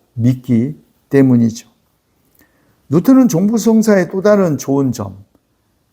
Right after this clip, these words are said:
그것은 그것이 모든 성사들 가운데 폭압과 탐욕에 의해서 가장 덜 악용되고 왜곡되어 왔다는 점이라고 합니다. 자, 루터는 이제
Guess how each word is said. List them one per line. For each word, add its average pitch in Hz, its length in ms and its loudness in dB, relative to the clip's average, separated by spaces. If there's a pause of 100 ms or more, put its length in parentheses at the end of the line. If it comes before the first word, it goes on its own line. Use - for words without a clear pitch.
(220)
그것은 135 440 2
그것이 170 400 -2
모든 202 500 2
성사들 190 600 -4
가운데 110 540 -8 (640)
폭압과 160 640 -2
탐욕에 214 520 2
의해서 131 720 -4 (420)
가장 156 400 -2
덜 165 400 0
악용되고 147 920 0
왜곡되어 131 840 -4 (280)
왔다는 117 560 0
점이라고 110 540 -2
합니다. 147 420 -4 (1800)
자, 107 440 0
루터는 247 420 4
이제 180 540 0